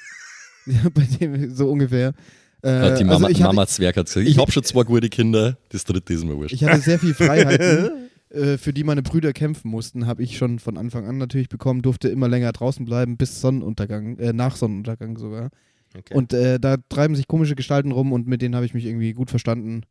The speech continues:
Speaker 2: beziehungsweise die fanden's lustig, wie ich so drauf bin.
Speaker 1: Dann, dann würde ich am, am passendsten finden, entweder Criminal oder Gambler.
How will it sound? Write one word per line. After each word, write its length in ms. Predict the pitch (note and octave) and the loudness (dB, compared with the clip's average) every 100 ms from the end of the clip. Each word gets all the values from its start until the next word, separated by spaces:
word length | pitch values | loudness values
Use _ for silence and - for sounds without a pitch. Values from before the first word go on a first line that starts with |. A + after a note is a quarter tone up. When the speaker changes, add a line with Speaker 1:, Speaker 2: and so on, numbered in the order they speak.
| _ _ _ _ _ _ _ _ C3 | _ _ _ _ _ _ _ _ _
Speaker 2:
beziehungsweise 580 | A2+ - C3 B2 B2 A2+ | -20 -10 -6 -6 -6 -6
die 100 | A#2 | -2
fanden's 360 | B2 G#2 A2 | 0 0 -2
lustig, 400 | A#2 A#2 - G#2 | 0 -2 -2 -6
wie 120 | A2 G#2 | -4 -8
ich 40 | |
so 140 | A2 | -8
drauf 260 | G#2+ A2 A2 | -12 -12 -12
bin. 240 | A2+ A2 - _ | -12 -16 -18 _
Speaker 1:
Dann, 340 | - A#2+ A#2+ | -4 0 0
dann 180 | C3+ B2+ | 2 2
würde 120 | D3 | 2
ich 220 | D3 - C3+ | -2 -4 -4
am, 180 | A#2 - | -4 -2
am 120 | A#2+ | -2
passendsten 540 | - D#3+ - C#3 - B2+ | -2 -2 -2 -4 -4 -4
finden, 280 | C#3+ C#3 | -4 -4
entweder 280 | B2 A2 A2 | -4 0 0
Criminal 580 | G#2+ - C3+ D#3 D3 C#3 | 0 0 2 2 0 0
oder 200 | B2 A2 | 0 0
Gambler. 640 | F#2 G2 G2+ F#2 E2+ - | 0 -2 -2 -4 -6 -6